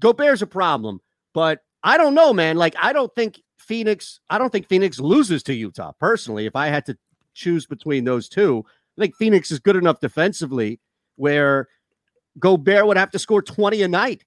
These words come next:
to overcome a lot of what Phoenix is gonna take away from Utah.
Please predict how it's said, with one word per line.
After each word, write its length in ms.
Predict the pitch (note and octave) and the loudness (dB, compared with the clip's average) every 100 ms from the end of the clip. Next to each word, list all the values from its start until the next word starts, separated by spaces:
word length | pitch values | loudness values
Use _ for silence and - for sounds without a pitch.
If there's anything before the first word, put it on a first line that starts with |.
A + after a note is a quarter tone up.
| _ _ _ _ _ _ | _ _ _ _ _ _
to 120 | F3 | -2
overcome 540 | F3 E3+ D#3 - D#3+ D3 | 0 0 0 0 0 0
a 40 | |
lot 220 | D3 D3 | 0 0
of 100 | C#3+ | 0
what 200 | C3+ C#3 - _ _ _ | 0 -2 -4 _ _ _
Phoenix 440 | - F#3 D#3 C#3+ | 0 2 2 0
is 80 | B2 | -6
gonna 160 | E3+ E3 | -4 -4
take 300 | - C#3+ C#3 | -2 -4 -2
away 220 | C3 C3 | -2 -2
from 220 | - A#2 | -4 -8
Utah. 360 | A2 G#2+ A2 | -8 -10 -12